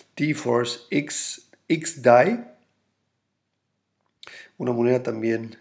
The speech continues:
interesante. Y aquí ves toda la, la información sobre esta moneda, sobre esas monedas, sobre sus volúmenes. Y, y, y mira, si tú ves el mercado DeFi aquí,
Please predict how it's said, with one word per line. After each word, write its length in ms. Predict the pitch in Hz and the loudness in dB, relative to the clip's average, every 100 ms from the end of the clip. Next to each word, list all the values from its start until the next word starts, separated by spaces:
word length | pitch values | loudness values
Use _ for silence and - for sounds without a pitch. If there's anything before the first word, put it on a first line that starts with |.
| _ _ _ _ _ _ _ _ | _ _ _ _ _ _ _ _
interesante. 760 | 131 123 110 - 120 120 208 - _ _ _ _ _ _ _ _ _ _ _ _ _ _ _ _ - - - | -6 -4 -4 -2 -2 -2 -6 -8 _ _ _ _ _ _ _ _ _ _ _ _ _ _ _ _ -20 -20 -10
Y 100 | - | -4
aquí 220 | 127 - | -4 -2
ves 220 | 196 170 160 | -2 -2 0
toda 240 | 156 160 | -2 0
la, 300 | 135 127 123 - _ _ _ _ _ _ _ _ _ _ _ _ _ | 0 -2 -4 -14 _ _ _ _ _ _ _ _ _ _ _ _ _
la 160 | - 120 | -2 -2
información 640 | 127 120 110 101 123 117 | -2 -4 -6 -4 -4 -4
sobre 260 | - 110 107 | -4 -4 -4
esta 180 | - | -6
moneda, 520 | 107 107 123 147 156 - _ _ | -6 0 0 0 -4 -14 _ _
sobre 300 | - 135 127 | -4 0 2
esas 240 | 139 156 117 | 0 -2 -4
monedas, 640 | 117 110 117 156 - - _ _ _ _ _ _ _ - | -2 -2 -2 -4 -10 -20 _ _ _ _ _ _ _ -20
sobre 300 | - - 127 | -10 -6 -4
sus 240 | 120 123 107 | -4 -6 -6
volúmenes. 600 | 113 117 131 120 123 120 - - - - | -2 -2 -2 2 2 2 -12 -18 -18 -8
Y, 280 | 139 139 135 | 0 2 2
y, 360 | - 139 139 139 | -2 -4 -2 -2
y 40 | |
mira, 240 | 160 151 | 0 0
si 120 | - 131 | -2 -6
tú 140 | 220 | -6
ves 240 | 233 240 | -4 -4
el 80 | 196 | -4
mercado 420 | 185 160 - 170 | -6 -6 -8 -8
DeFi 420 | 135 147 139 143 117 | -8 -10 -8 -6 -6
aquí, 340 | - 113 95 | -6 -12 -14